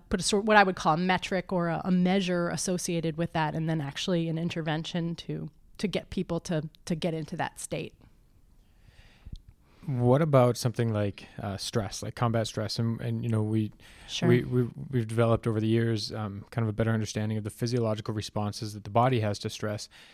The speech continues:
Speaker 2: Um, can, can a sort of, uh, an intervention in, in the brain be able to, um, mitigate some of the, the harmful repercussions of that?
Speaker 1: Yeah, so I think, um, there's been some really interesting work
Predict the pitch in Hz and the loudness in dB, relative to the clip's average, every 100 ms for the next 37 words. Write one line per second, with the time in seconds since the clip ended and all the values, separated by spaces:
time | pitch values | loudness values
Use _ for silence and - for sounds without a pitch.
0 | - 104 107 104 - _ - 123 117 110 | -10 -4 -4 -4 -12 _ -2 0 0 -4
1 | _ _ _ _ - - 123 117 117 113 | _ _ _ _ -20 -8 -4 -4 -2 -2
2 | 107 - - _ _ - _ _ - 120 | -4 -10 -20 _ _ -20 _ _ -12 -8
3 | 107 - - - 127 120 - 147 147 131 | -8 -10 -20 -14 -10 -10 -2 4 6 6
4 | 131 - 143 151 143 - 120 110 - 120 | 4 2 2 0 -4 -4 -2 -2 -4 -4
5 | 110 117 127 139 - 123 117 - 117 107 | -2 0 0 -2 -2 -4 -4 -4 -6 -6
6 | - - _ - 107 107 110 117 120 123 | -14 -20 _ -6 -4 -2 -2 0 0 0
7 | 127 - 120 117 107 113 107 104 104 - | 0 -2 -2 -2 -2 -2 0 -2 -6 -6
8 | 110 - 120 120 - 123 117 113 - 113 | -6 -2 0 0 0 0 0 -2 -2 -4
9 | 123 117 117 123 131 - - - - - | -4 -4 -4 -4 -6 -10 -20 -14 -14 4
10 | 254 269 233 202 - 269 262 339 349 - | 10 10 10 6 8 10 10 6 6 4
11 | - 214 202 196 185 214 208 226 214 208 | 2 6 6 4 6 6 6 4 4 4
12 | 196 214 240 254 247 196 190 190 - 185 | 4 6 8 8 6 4 0 -2 -2 0
13 | 185 185 180 | 2 2 2